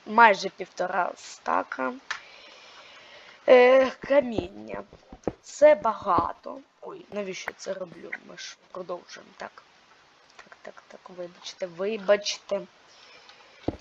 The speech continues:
Я, я, я прям не професіонал на спідрані.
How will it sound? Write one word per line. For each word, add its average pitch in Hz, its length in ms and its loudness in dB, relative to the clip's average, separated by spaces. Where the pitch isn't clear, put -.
Я, - 260 6
я, 370 300 2
я 262 240 4
прям 277 340 -2
не 247 100 0
професіонал 226 1400 2
на 220 140 -10
спідрані. 214 1120 -4